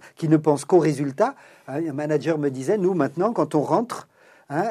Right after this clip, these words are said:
et on a le, on allume l'ordinateur, on voit le cours de l'action,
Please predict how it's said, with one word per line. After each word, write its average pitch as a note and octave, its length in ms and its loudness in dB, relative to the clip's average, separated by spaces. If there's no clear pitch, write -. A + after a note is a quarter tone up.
et E3 80 -2
on D3+ 220 0
a D#3 80 4
le, D3+ 320 4
on C#3+ 180 -2
allume F3+ 320 2
l'ordinateur, C#3+ 760 -2
on F3 40 0
voit E3 160 0
le D#3 40 -4
cours E3+ 200 -4
de D#3 80 0
l'action, C#3+ 360 -4